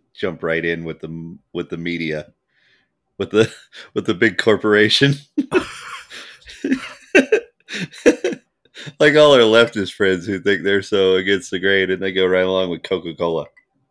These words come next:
and say, "Yeah, black people aren't smart enough to get I Ds. Ah,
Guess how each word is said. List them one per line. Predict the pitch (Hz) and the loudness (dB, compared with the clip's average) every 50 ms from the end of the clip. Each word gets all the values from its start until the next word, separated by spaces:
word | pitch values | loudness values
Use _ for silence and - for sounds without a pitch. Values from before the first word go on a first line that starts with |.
| _ _ _ _ _ - - - _ _ - - - | _ _ _ _ _ -20 -20 -20 _ _ -16 -6 -4
and | 120 110 | -4 0
say, | - 123 117 | 4 2 2
"Yeah, | 95 95 156 180 160 147 127 101 | 4 6 6 6 8 8 6 6
black | 143 - 233 - - | 6 6 6 6 6
people | 226 214 170 147 131 - - | 4 2 4 4 0 2 4
aren't | 220 247 240 208 160 | 4 6 6 4 2
smart | - - 214 214 202 190 | 2 6 8 8 10 10
enough | 190 185 190 175 165 - - | 8 8 8 6 6 4 2
to | 151 | -2
get | 131 139 165 160 - - | 4 6 6 6 6 6
I | 156 147 139 | 6 6 6
Ds. | 131 151 165 147 135 123 107 92 85 78 - - - _ _ _ - _ _ _ _ _ _ _ _ _ _ _ _ _ _ - | 8 8 8 10 8 8 6 4 -2 -8 -12 -18 -20 _ _ _ -20 _ _ _ _ _ _ _ _ _ _ _ _ _ _ 2
Ah, | 196 208 214 214 - 202 190 185 175 156 135 110 98 90 | 4 6 8 8 8 10 10 10 8 8 6 6 2 0